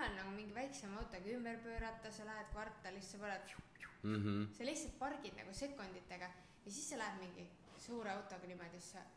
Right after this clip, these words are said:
Speaker 1: vahid nagu igale
Speaker 2: <laughs>
Speaker 1: po-, a-, a-, a-, ma ei mahugi siia, nagu päris mark hakkab, et pead nagu manööverdama topelt,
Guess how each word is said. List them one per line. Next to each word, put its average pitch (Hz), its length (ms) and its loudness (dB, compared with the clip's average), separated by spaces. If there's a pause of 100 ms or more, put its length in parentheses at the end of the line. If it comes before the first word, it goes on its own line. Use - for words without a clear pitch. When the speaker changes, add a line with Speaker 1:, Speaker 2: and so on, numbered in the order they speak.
(100)
Speaker 1:
vahid 202 260 2
nagu 95 300 0
igale 208 280 4
Speaker 2:
<laughs> 98 140 4
Speaker 1:
po-, - 60 -8 (220)
a-, 208 160 2
a-, 226 280 6
a-, 233 200 6
ma 214 80 2
ei 208 60 6
mahugi 202 460 -2
siia, 180 300 0 (160)
nagu 185 240 -6
päris 220 240 -2
mark 226 360 2
hakkab, 180 300 -6
et 180 160 -4
pead 190 160 -2
nagu 190 180 -2
manööverdama 190 760 2
topelt, 208 400 -4